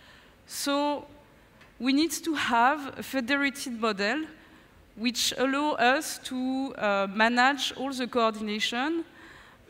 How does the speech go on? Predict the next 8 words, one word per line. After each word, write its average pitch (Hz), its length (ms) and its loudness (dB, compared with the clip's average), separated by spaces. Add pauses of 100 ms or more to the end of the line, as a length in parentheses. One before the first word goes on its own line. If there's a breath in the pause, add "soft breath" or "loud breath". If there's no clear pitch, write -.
within 247 300 0
the 240 140 -2
disciplines 247 960 -4 (240)
and 214 240 0
also 214 300 -4
within 226 300 -4
the 208 140 -6
group. 185 260 -12